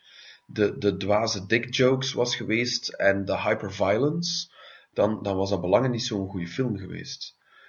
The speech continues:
Ehm, en, eh, dat, het, eh, het, het snappen van dat Deadpool-personage, waar hij de hele tijd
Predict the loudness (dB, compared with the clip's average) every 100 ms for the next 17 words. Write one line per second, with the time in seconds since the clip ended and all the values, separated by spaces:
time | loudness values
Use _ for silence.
0 | -20 -20 _ _ 0 2 2 2 0 -4
1 | -8 -16 _ _ _ _ 4 6 4 2
2 | -2 -4 0 2 2 2 0 2 0 0
3 | -8 -12 -18 _ -4 2 6 6 6 0
4 | -2 -4 -4 -4 0 0 4 6 6 4
5 | 2 2 4 4 2 0 -12 2 6 6
6 | 4 -2 0 0 0 -2 0 2 2 0
7 | 0 0 0 -2 -2 2 2 4 6 4
8 | 2 -12